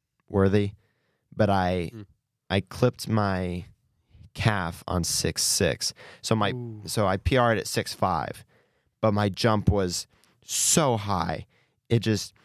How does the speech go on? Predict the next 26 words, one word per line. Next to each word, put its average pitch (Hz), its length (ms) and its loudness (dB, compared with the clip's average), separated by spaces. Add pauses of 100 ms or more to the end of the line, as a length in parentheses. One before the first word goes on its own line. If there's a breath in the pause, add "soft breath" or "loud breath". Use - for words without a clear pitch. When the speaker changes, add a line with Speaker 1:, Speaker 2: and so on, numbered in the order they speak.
(540 soft breath)
Speaker 1:
at 101 140 0
that 110 240 2
point, 98 240 -2
the 92 100 -4
technical 104 640 -2
part 90 320 -2
of 87 80 -4
it 85 240 -4 (180)
played 90 260 0
in 87 320 -6 (380 soft breath)
where 92 240 2
I, 87 220 -4 (160)
I 90 80 0
wasn't 92 360 -2
technical 85 380 -4
enough. 82 320 0 (440 soft breath)
Later, 110 520 2 (300 soft breath)
when 101 160 0
I 101 100 0
got 95 200 0
more 120 220 2
technical, 101 460 -4
my 95 160 -4
form 110 240 -2
was 98 140 -4
better. 98 460 0